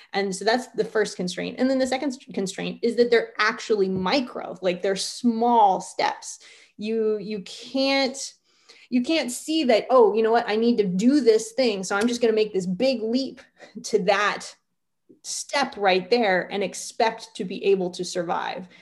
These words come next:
Because what if the environment changes in another way? You can't really predict how the environment's going to change. So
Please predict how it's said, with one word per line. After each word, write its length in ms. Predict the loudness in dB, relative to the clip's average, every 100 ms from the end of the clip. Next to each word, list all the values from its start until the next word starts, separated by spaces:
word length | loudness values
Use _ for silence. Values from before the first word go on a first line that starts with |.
| _
Because 300 | -4 -2 -2
what 240 | 2 4
if 140 | 4 0
the 100 | -4
environment 500 | -2 -2 -2 -8 -8
changes 440 | -6 -4 -2 -4
in 80 | -4
another 360 | -4 -2 -2 -4
way? 380 | -6 -10 -12 -18 -20 -16
You 140 | -10 -10
can't 380 | -2 2 2 0 -4
really 300 | 2 2 2
predict 580 | -2 -4 2 2 2 -12 -18
how 200 | -6 -4
the 140 | -4 -4
environment's 440 | -2 -2 -2 -8
going 160 | -10 -10
to 60 |
change. 720 | -8 -4 -4 -6 -12 -18 -20 _ _ -20 -20 _
So 540 | -10 -2 -2 0 -4